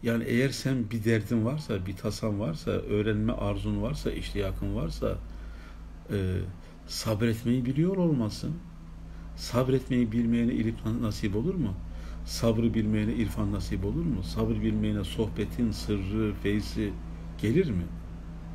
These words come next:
O zaman onlara da dikkat etmek lazım. Yani sohbetin hukuku meselesi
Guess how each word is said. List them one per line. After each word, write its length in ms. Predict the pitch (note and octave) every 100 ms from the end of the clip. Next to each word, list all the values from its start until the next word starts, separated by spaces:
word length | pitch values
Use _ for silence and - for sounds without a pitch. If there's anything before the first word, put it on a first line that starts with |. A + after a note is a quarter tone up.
| - - - - - - G2
O 80 |
zaman 240 | A#2+ F3 B2
onlara 360 | F#2+ G2+ A2
da 100 | A2
dikkat 240 | F2 - E2+
etmek 360 | - - - -
lazım. 260 | G2 -
Yani 160 | G#2 G2+
sohbetin 600 | - A#2+ - A#2 E3 C#3+
hukuku 380 | A#2 - G#2+ D#3
meselesi 600 | A#2+ F#2 G2 F#2+ - E3